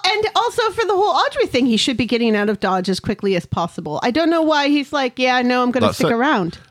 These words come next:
Speaker 2: Because,
Speaker 1: Go.
Speaker 2: because
Speaker 1: Go.
Speaker 2: because he doesn't want this to come out while Audrey's alive. It can be the only thing that I think is keeping him there.
Speaker 1: Which doesn't make any sense.
Speaker 2: I don't think so. 'Cause
Speaker 1: But
Speaker 2: it doesn't
Speaker 1: so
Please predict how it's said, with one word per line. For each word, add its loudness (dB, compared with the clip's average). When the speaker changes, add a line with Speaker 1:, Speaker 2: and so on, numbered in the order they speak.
Speaker 2:
Because, -2
Speaker 1:
Go. -2
Speaker 2:
because -2
Speaker 1:
Go. 0
Speaker 2:
because 0
he 2
doesn't -2
want 0
this -2
to -4
come -2
out 0
while 2
Audrey's 0
alive. 0
It -6
can -2
be 0
the 0
only 0
thing -2
that -4
I -6
think -6
is -6
keeping -6
him 2
there. -2
Speaker 1:
Which -2
doesn't -4
make -6
any -6
sense. -4
Speaker 2:
I -2
don't 2
think 0
so. -8
'Cause 2
Speaker 1:
But 0
Speaker 2:
it -2
doesn't 2
Speaker 1:
so 2